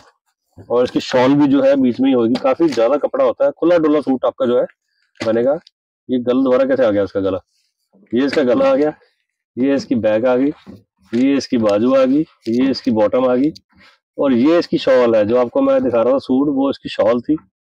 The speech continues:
ये देखिए कितनी खूबसूरत इसकी शॉल है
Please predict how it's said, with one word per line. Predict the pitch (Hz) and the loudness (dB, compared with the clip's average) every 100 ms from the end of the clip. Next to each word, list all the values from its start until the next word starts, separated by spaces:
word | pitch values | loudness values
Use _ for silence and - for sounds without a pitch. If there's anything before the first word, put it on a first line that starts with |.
| - 107 | -10 -4
ये | 104 | -4
देखिए | 90 - 90 _ _ _ _ _ _ _ _ | -4 -10 -20 _ _ _ _ _ _ _ _
कितनी | - - 139 | -6 -4 -2
खूबसूरत | 139 135 - 147 135 | -2 -2 -2 -2 -2
इसकी | - 127 | -4 -4
शॉल | 110 113 | 0 0
है | 127 | 0